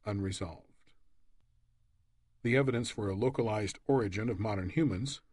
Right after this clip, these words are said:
followed by their spread, and then their replacement of other types of humans elsewhere, seems strongest for Europe. Some forty thousand years ago, into Europe came the Cro-Magnons, with their modern skeletons,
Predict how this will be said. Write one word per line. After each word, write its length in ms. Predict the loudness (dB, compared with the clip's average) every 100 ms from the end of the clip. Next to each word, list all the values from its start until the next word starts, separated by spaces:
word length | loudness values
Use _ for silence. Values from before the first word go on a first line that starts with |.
| _
followed 320 | 0 0 -2
by 140 | -2 -2
their 140 | -4
spread, 540 | -6 2 2 2 -4 -12 _ _
and 180 | -4 0
then 140 | 0
their 120 | 0
replacement 760 | -2 -4 2 2 4 -2 -2 -6
of 160 | -8
other 200 | -4 -2 0
types 320 | 0 -2 -4
of 120 | -4
humans 300 | -2 -2 0
elsewhere, 440 | 0 2 2 0 -2 -14 -20 -20 -6
seems 320 | 0 2 0
strongest 520 | 0 2 2 0 -4
for 160 | 0 4
Europe. 400 | 4 2 -2 _ _ -20 -20 -20 -20 -20 -20 _ -20 -20 -8
Some 300 | 2 2 4
forty 280 | 4 4
thousand 440 | 2 2 4 2 2
years 200 | 2 -2
ago, 380 | -4 -4 -4 -6 -10 _ -4
into 260 | -4 -2
Europe 400 | 2 4 4 2 -2
came 340 | 0 2 0 0
the 80 | -4
Cro-Magnons, 840 | 0 2 4 2 -2 -8 -16 -20 -10
with 140 | -6 0
their 160 | 2
modern 340 | 2 2 0 -2
skeletons, 680 | -2 0 0 -2 -10 -20